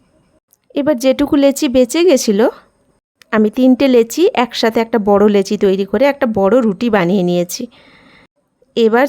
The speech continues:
ছুরি দিয়ে এইভাবে লম্বা লম্বা করে কেটে দেব, আবার একবার আড়াআড়িভাবেও কেটে দেব। প্রত্যেকটা লেচি বর্গাকারে তৈরি হয়ে যাবে। এবার এগুলো তেলে ভেজে নেব। এগুলো ভেজে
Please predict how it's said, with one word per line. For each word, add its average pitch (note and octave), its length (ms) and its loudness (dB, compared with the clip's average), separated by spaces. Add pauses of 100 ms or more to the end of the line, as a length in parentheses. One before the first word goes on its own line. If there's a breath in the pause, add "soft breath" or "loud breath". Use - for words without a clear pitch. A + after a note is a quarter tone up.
ছুরি G#3+ 260 0
দিয়ে G#3 240 -2 (460 loud breath)
এইভাবে A3 420 2 (120)
লম্বা G#3 300 0
লম্বা G3+ 240 0
করে G#3 180 -2
কেটে G#3+ 300 0
দেব, A#3+ 140 0 (840)
আবার G#3+ 260 -2
একবার G#3 300 -2 (140)
আড়াআড়িভাবেও G#3+ 800 0
কেটে F#3 300 -4
দেব। F3 180 -4 (1700)
প্রত্যেকটা C4 460 -2
লেচি A#3 380 0
বর্গাকারে A3 600 0
তৈরি G#3 340 2
হয়ে G#3+ 180 4
যাবে। A3+ 260 2 (1120)
এবার B3 280 2
এগুলো A#3 280 0 (500 soft breath)
তেলে A3 280 2
ভেজে G#3+ 320 2
নেব। C4+ 180 2 (1120)
এগুলো B3 180 2 (100)
ভেজে A#3 280 2